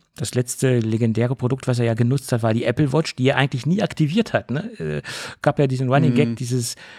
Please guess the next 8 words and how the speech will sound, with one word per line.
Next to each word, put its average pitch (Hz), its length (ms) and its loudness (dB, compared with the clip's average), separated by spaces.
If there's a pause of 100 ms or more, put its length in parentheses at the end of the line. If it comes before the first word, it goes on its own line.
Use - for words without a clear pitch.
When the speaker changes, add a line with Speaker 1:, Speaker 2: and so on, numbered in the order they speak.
(200)
Speaker 1:
gab 131 160 0
es 143 140 2
diesen 139 120 -2
Ausdruck 135 220 -2
des 117 200 -4
Lager-, 156 360 2
Lagerfelding, 120 1000 2
ne? 180 240 -2